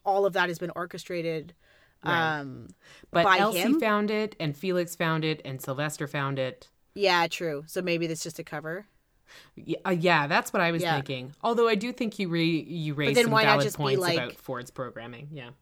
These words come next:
Speaker 1: Why not just be, like, Jim whatever, whatever? Like, why not just be some random, like, you
Speaker 2: Very
Speaker 1: could, it
Speaker 2: true.
Speaker 1: just as easily code under a different name.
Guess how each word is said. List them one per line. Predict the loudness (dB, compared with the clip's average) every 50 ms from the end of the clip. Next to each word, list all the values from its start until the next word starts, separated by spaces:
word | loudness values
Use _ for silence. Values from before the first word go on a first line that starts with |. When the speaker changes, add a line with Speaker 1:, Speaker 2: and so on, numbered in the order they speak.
| _ _ _ _
Speaker 1:
Why | -12 -12 -10 -4 2 4 4 4
not | 4 2 0
just | -2 -6 -4
be, | -2 0
like, | 0 0 -2 -4 -4
Jim | -4 -2 -2 0 -2 -2 -4 -6 -6 -6 -8 -8 -6
whatever, | -4 -4 -4 -2 -2 -2 -2
whatever? | -2 -4 -4 -6 -8 -10 -12 -14 -12 -8
Like, | -4 -4 -4 -4 -4 -2
why | -2 0 0
not | -2 -2 -4
just | -6 -10 -10 -10
be | -10 -10
some | -8 -6 -6 -6 -4 -6 -6 -6 -8 -10 -12 -14 _ _ _ -18
random, | -10 -2 0 0 2 2 0 -2 -2 -4 -4 -4 -4 -6 -6 -8 -10 -12 _ _ _ _ _ _ _
like, | -8 -2 2
you | 2 4
Speaker 2:
Very | 4 2 2 0
Speaker 1:
could, | 2 4
it | 4
Speaker 2:
true. | 4 4
Speaker 1:
just | 2 0 0 0 0
as | -2 -4 -4 -6
easily | -6 -4 -2 0 2 2 2 2
code | 0 -2 -2 -2 -2 -2
under | -2 -2 -4 -4
a | -4
different | -4 -6 -8 -8 -8 -8 -8
name. | -6 -6 -6 -8 -8 -10 -14 -16 -18 -20